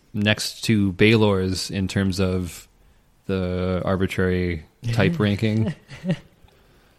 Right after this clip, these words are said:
Speaker 1: So they are, like, very special pets.
Speaker 2: Mm-hmm. Yeah.
Speaker 1: They're very special friends, and, uh, they can perfectly recall any path that is traveled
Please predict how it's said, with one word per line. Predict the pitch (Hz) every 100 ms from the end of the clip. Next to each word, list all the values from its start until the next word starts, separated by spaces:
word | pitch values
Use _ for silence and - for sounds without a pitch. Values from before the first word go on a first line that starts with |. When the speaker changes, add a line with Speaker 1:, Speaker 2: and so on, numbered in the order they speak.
| _ _ _ _ _ - _ - -
Speaker 1:
So | - - 98 92 92
they | 95
are, | 92
like, | 90 90 87 -
very | 95 101 104 101 98 90
special | 82 - 110 - 135
pets. | 139 196 - -
Speaker 2:
Mm-hmm. | 117 123 117 98 - -
Yeah. | 110 101
Speaker 1:
They're | 95 98
very | 104 113
special | - 113 127
friends, | - 104 104 107 - _ _ - - - _ _ _
and, | 98 95 92 92 90 90 - - - _ _ _ _ _ _ _ - - _ -
uh, | 95 92
they | 92
can | 92 92
perfectly | - 131 - 135 127 113
recall | 107 - 107 101
any | 101 101
path | 92 98 95 -
that | 90
is | 87
traveled | - 113 123 151 170